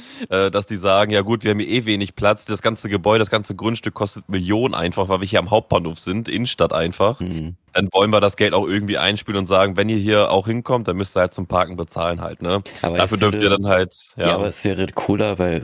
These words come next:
Speaker 2: okay, du gehst dann rein, also das mit dem Parkhaus kann ich ja verstehen,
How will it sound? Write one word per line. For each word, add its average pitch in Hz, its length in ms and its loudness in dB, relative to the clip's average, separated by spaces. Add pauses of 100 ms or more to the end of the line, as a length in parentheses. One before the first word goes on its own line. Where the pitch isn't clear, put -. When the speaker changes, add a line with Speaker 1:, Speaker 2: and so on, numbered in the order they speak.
(100)
Speaker 2:
okay, 92 220 0
du 90 80 2
gehst 87 240 0
dann 82 100 2
rein, 87 480 0
also 85 240 2
das 92 220 0
mit - 100 2
dem 95 80 2
Parkhaus 120 360 0
kann 110 120 0
ich 107 120 -4
ja 107 60 2
verstehen, - 480 0